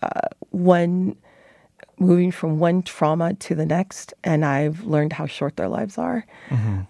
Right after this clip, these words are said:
Speaker 1: Um, it, it, we do a lot of memorial services. We do, we lose a lot of people every year, a lot of women every year, and it's, um, we always say that we are the, we are the witnesses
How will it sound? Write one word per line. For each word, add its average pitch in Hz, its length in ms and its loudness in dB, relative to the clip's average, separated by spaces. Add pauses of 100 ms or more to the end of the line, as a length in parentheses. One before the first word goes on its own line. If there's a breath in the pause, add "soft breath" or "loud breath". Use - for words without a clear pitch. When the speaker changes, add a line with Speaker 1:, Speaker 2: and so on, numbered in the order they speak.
(160)
Speaker 1:
Um, 151 460 0 (160)
it, - 200 -4 (120)
it, - 180 -10
we 165 640 0 (380)
do 156 140 -4
a 151 40 2
lot 151 240 4
of 165 60 0
memorial 156 340 2
services. 160 640 -4
We 190 80 -2
do, 95 320 -4
we 165 100 -2
lose 170 200 -4
a 170 40 -2
lot 170 240 2
of 180 80 -2
people 185 300 -2
every 190 260 -2
year, 110 240 2
a 98 60 2
lot 95 200 0
of 98 80 0
women 95 240 2
every 92 220 -2
year, 180 340 -2 (600 loud breath)
and 160 240 2
it's, - 320 -2
um, 156 440 -2 (720 soft breath)
we 165 160 2
always 160 260 2
say 151 200 0
that 156 160 -2
we 160 180 2
are 151 180 2
the, 147 360 -2 (920 soft breath)
we 165 120 2
are 170 80 4
the 165 100 0
witnesses 156 840 0